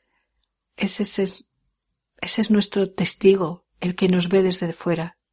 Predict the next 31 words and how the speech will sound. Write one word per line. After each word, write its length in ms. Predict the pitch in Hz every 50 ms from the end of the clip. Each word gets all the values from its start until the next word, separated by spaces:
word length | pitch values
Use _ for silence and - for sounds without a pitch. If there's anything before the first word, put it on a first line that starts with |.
| _ _ _
Así 220 | - - - -
nos 160 | 208 220 214
podemos 320 | - - 208 202 208 196 196
ver 140 | 190 190 190
a 80 | 185
nosotros, 720 | 180 170 165 - - 185 175 170 - 160 160 170 - - _ _ _ _ _ _
mirándonos 720 | - 185 180 180 180 185 190 190 180 175 165 156 160 165 -
desde 260 | - 165 - - 175
la 140 | 170 165 165
luna. 360 | 170 180 180 175 170 165 - _ _ _ _ _ _ _ _ _ _ _ _ - - - - - _
Miramos 400 | - 190 185 190 214 233 226 240
a 60 | 233
la 100 | 220 202
luna 260 | 190 196 208 226 226
y 60 | 226
nos 180 | 208 185 180 -
fascina. 720 | - - 156 - - - - 196 202 190 170 165 - _ _ _ _ _ _ _ _ _ _ _ _ _ _ _ _ _ _ _ _ _ _ _ _ _
El 160 | - 185 180
que 100 | - 185
se 140 | - - 185
atreve 420 | 170 - - 190 196 202 208 233
a 80 | 226 214
ver 420 | - 185 175 170 165 - - _ _ _
y 180 | - - 185 180
es 160 | 170 - -
testigo 540 | - 220 202 - - - - 190 180 180 170
de 120 | 165 160
la 140 | 160 156 156
gracia 580 | 160 165 170 190 202 - - - 170 143 - - _ _ _ _ _ _ _
que 140 | _ - 185
acontece, 800 | 170 - 180 165 165 160 - 220 247 - - - 202 240 254 -